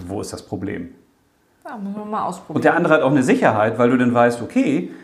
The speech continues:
Speaker 1: das sind seine drei Werte, da supporte ich den bei,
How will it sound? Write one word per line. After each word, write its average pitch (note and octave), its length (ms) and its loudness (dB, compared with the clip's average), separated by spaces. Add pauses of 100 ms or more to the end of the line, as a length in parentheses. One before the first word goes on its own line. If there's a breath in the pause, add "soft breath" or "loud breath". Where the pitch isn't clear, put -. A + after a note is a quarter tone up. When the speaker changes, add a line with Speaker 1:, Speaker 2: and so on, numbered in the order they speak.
(140 loud breath)
Speaker 1:
das C#3 180 0
sind D#3+ 120 0
seine B2+ 220 2
drei G#2+ 260 2
Werte, D#3+ 300 2
da - 160 -2
supporte - 560 -2
ich - 140 -8
den F#2 180 -6
bei, D#2+ 240 -8